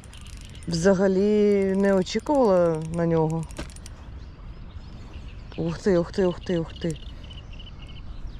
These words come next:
Ха-ха, клас. Оце подарунок. Судак.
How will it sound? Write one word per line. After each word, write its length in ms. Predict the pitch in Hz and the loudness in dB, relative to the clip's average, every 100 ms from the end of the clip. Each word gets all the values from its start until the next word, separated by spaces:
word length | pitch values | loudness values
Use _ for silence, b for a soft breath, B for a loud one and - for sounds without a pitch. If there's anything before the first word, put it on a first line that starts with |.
| - - - - - - - - - - - 302 - - - - - - - - - - - - - - - - - - - - - - - | -12 -12 -10 -12 -12 -14 -14 -14 -14 -12 -12 -10 -12 -14 -14 -14 -12 -12 -12 -12 -10 -12 -12 -12 -12 -12 -12 -12 -12 -12 -12 -14 -12 -8 0
Ха-ха, 400 | 240 - 220 220 220 220 - B B - | 0 2 -2 -2 -4 -6 -8 B B 0
клас. 560 | 185 185 185 180 - - - - - - - | 4 4 4 2 -2 -12 -14 -12 -12 -10 -4
Оце 320 | 170 190 233 269 | 2 4 6 4
подарунок. 800 | 277 247 262 220 208 190 190 - - - - - - - - | 6 6 6 6 4 2 0 -6 -16 -16 -16 -16 -16 -14 -14
Судак. 580 | - - 254 202 202 185 | -8 2 4 6 6 4